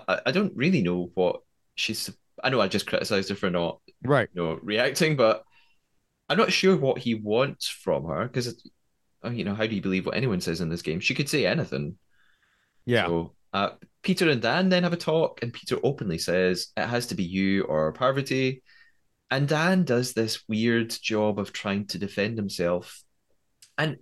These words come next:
Speaker 1: <laughs> it, see, his, his defense is so laid back to me, which is the complete opposite of what you just mentioned, what he said he was gonna do. He said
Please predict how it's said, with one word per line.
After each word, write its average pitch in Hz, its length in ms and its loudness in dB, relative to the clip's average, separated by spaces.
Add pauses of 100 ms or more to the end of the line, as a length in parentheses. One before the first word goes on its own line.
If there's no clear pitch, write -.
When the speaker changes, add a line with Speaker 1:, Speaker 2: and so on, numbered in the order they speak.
Speaker 1:
<laughs> - 1080 -6
it, - 160 0
see, - 320 0
his, 185 280 2
his 190 180 4
defense 190 500 0
is 240 120 -2
so 147 240 0
laid 135 380 2
back 208 340 -2
to 131 100 -2
me, 87 360 -2 (160)
which - 220 0
is 170 140 2
the 165 80 -2
complete 170 380 -2
opposite 160 440 -2
of 113 280 -4 (300)
what - 160 0
you 113 60 -2
just 170 180 -2
mentioned, 208 380 -2
what - 180 -2
he - 140 -6
said 185 300 0
he 214 80 -2
was 175 140 -4
gonna 127 200 -4
do. 104 120 0
He 202 220 -2
said 143 520 2